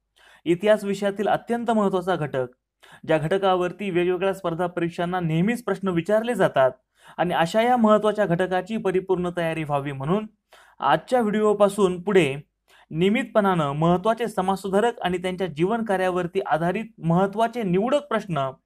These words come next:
अशा प्रश्नांचा समावेश असणारे व्हिडिओ मी चॅनलला नियमितपणानं पोस्ट करणार आहे. या,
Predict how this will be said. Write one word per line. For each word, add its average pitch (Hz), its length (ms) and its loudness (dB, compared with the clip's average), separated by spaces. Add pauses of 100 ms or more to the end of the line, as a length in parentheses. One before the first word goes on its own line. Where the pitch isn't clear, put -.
(420)
अशा 175 200 0
प्रश्नांचा 185 500 -2
समावेश 180 440 0
असणारे 160 340 -2
व्हिडिओ 156 360 0
मी 208 140 -4
चॅनलला 170 440 -2
नियमितपणानं 160 680 -6
पोस्ट 151 200 -6
करणार 143 320 -2
आहे. 160 380 0 (420)
या, 165 220 0